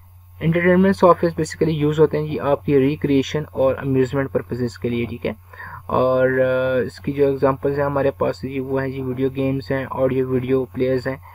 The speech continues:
और movie makers हैं। Application software में next हमारे पास आता है जी, वो आता है जी open source software। Open source software आपके क्या है, जो आपके, अ, easily available हैं on the internet।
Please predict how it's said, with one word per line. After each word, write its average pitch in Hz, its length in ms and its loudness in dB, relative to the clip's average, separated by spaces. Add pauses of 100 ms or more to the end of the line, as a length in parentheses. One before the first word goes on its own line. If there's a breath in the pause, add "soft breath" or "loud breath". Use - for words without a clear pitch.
(260 loud breath)
और 120 300 2 (100)
movie 127 300 0
makers 120 380 0
हैं। - 160 -8 (960 loud breath)
Application 160 480 0
software 165 440 4
में 160 160 -2
next 156 280 -2
हमारे 151 240 2
पास 143 280 0
आता 143 100 2
है 147 80 2
जी, 147 80 -2
वो 143 120 4
आता 139 180 0
है 143 60 -2
जी 151 60 -6
open 143 360 -4
source 135 540 2
software। 120 600 -4
Open 143 320 0
source 160 260 0
software 151 400 0
आपके 147 200 0
क्या 147 180 -4
है, 151 120 -6
जो 147 220 0
आपके, 139 380 -6 (560 loud breath)
अ, 127 400 2 (140)
easily 147 320 -2
available 143 480 6
हैं 143 180 -4
on 139 140 0
the 135 280 0
internet। 143 440 0